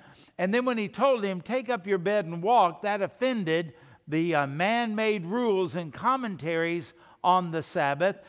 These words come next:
and so the Jewish leaders got ticked off about all of that. And then Jesus didn't camouflage himself or hide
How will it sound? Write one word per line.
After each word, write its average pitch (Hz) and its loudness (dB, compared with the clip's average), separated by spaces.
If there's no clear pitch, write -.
and 175 -4
so 208 -2
the 175 -2
Jewish 208 -4
leaders 185 -2
got 180 -4
ticked 165 -8
off 233 4
about 160 2
all 160 2
of 147 -6
that. 190 2
And 226 0
then 262 2
Jesus 190 -2
didn't 185 -8
camouflage 170 0
himself 165 -2
or 127 -4
hide 190 2